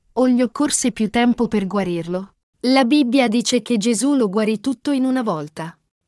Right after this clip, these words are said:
Voi dovete pertanto rendervi conto che Gesù non vi ha guariti dai vostri peccati in varie fasi, ma vi ha guariti una volta per tutte attraverso la parola evangelica dell'acqua e dello Spirito.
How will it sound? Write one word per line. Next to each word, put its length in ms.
Voi 240
dovete 360
pertanto 680
rendervi 520
conto 500
che 160
Gesù 340
non 200
vi 120
ha 60
guariti 500
dai 200
vostri 380
peccati 500
in 120
varie 260
fasi, 540
ma 140
vi 160
ha 60
guariti 460
una 200
volta 400
per 200
tutte 320
attraverso 640
la 120
parola 400
evangelica 760
dell'acqua 640
e 80
dello 240
Spirito. 760